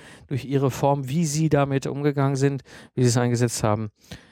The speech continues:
ganz schlecht, ganz, ganz schlecht. So, und dementsprechend ist das eine wichtige Voraussetzung, dass ihr einen um-, guten Umgang mit euren Emotionen pflegt.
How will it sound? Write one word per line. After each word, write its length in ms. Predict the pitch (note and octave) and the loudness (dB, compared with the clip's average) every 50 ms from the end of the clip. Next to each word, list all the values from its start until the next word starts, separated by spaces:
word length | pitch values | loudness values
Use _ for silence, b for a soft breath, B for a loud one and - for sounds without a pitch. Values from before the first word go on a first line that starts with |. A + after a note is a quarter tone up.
| B B B B - | B B B B -2
ganz 180 | A2+ A2+ B2 | -2 -2 -2
schlecht, 500 | - - A#2+ B2+ C3 B2 A#2 - - - | -2 -2 -2 -2 -2 -4 -6 -8 -6 -4
ganz, 220 | - A2+ A#2+ - - | -4 -4 -4 -2 -2
ganz 160 | B2+ A#2 - | -2 -2 -2
schlecht. 340 | - - B2 A#2 - - - | 0 0 -2 -2 -2 -4 -2
So, 140 | A#2+ A#2 | 2 2
und 160 | A#2 A2 G#2 B2+ | 2 4 2 2
dementsprechend 500 | C3 C3 B2 - - - B2+ A2+ C3+ A#2 | 2 2 0 -2 0 0 0 0 0 -2
ist 140 | C#3 - | 0 0
das 120 | C#3 A#2 - | 0 0 0
eine 200 | B2 A2+ A#2+ A#2+ | -2 -4 -2 -2
wichtige 300 | C3 C#3+ - C#3 C3 A#2+ | -2 0 0 -2 -2 0
Voraussetzung, 500 | - C3 A#2+ B2+ B2 C3+ B2 - B2+ A#2 | 0 0 0 2 0 0 -2 -2 -2 -2
dass 160 | A#2 A2 - | -2 0 0
ihr 80 | A#2+ A#2 | 0 0
einen 80 | B2 | 0
um-, 160 | B2 C3+ C3 | -2 -4 -2
guten 260 | C3 C3+ C3+ - C3 C3+ | 0 0 0 2 2 2
Umgang 340 | C3+ D3 C#3+ C#3 C3 A#2+ | 2 4 4 2 2 2
mit 380 | G2+ A#2 - - - G#2 - - | 0 -4 -4 -6 -12 -16 -12 -6
euren 220 | - A2 G#2+ G#2+ | -2 -2 0 0
Emotionen 500 | G#2 A2 A2 G#2+ - - - G2+ F#2+ G2+ | -2 -4 -4 -4 -4 -2 -2 -2 -2 -4
pflegt. 400 | - - - A2 B2 D3+ - - | -6 -4 0 2 2 2 0 -10